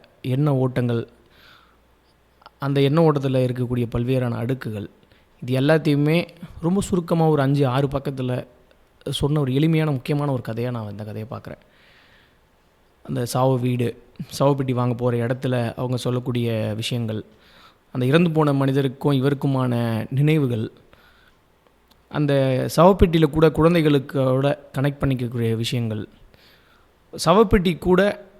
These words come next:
அ, நாம அந்த நபருக்கு, பிடித்தமான நபருக்கு நம்ம பார்த்து பார்த்து எடுக்கணுங்கிற ஒரு மனநிலை. பொதுவா எந்த, எந்த பொருள் வாங்க போனாலும் தன்னால வே-, மிக வேகமா வாங்கிட முடியும் அப்படிங்கிற நேரத்துல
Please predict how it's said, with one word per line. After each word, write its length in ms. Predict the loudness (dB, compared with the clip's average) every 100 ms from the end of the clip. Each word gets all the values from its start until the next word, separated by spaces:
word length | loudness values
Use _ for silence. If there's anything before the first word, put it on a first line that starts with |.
| _ -16
அ, 160 | -10 -2
நாம 360 | 0 2 2
அந்த 200 | 2 0
நபருக்கு, 360 | 0 4 2 2
பிடித்தமான 440 | -2 0 2 2
நபருக்கு 760 | 2 0 -2 -2 -2 -2 -4 -12 -10
நம்ம 200 | -4 -4
பார்த்து 320 | 0 0 0
பார்த்து 280 | 0 0 2
எடுக்கணுங்கிற 420 | 0 0 -2 0
ஒரு 160 | 0 -2
மனநிலை. 520 | -2 -2 -4 -4 -8 -12 _ _ _ -20 -14 0
பொதுவா 240 | 4 6
எந்த, 540 | 4 4 6 6 6 2 -2
எந்த 260 | 0 2
பொருள் 240 | 2 2 2
வாங்க 280 | 2 0
போனாலும் 380 | 0 0 2 0
தன்னால 280 | 0 -2 0
வே-, 100 | 0
மிக 200 | 0 2
வேகமா 320 | 2 2 0
வாங்கிட 340 | 0 2 2 0
முடியும் 360 | 0 0 0
அப்படிங்கிற 300 | 0 -2 -2
நேரத்துல 480 | -2 -4 -4 -6